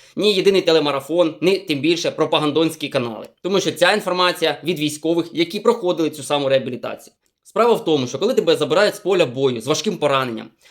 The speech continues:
тобі надається вибір. Або ти лікуєшся за свій рахунок, або ти підписуєш контракт і даєш згоду на те, що після проходження реабілітації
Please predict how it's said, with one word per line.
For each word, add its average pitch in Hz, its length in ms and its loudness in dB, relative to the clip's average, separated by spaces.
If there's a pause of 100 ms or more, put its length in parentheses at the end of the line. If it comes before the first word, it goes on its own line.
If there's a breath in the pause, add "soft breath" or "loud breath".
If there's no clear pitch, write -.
тобі 208 160 0
надається 180 440 4
вибір. 120 420 -4
Або 196 260 4
ти 185 160 -2
лікуєшся 135 960 -4
за 127 240 0
свій 139 260 -2
рахунок, 160 500 -2 (260 soft breath)
або 208 240 4
ти 151 220 0
підписуєш 151 560 -4
контракт 156 520 0 (240 soft breath)
і 233 140 -2
даєш 202 260 4
згоду 151 380 0
на 151 100 2
те, 160 180 2
що 143 180 0
після - 400 -4
проходження 123 520 -2
реабілітації 185 840 0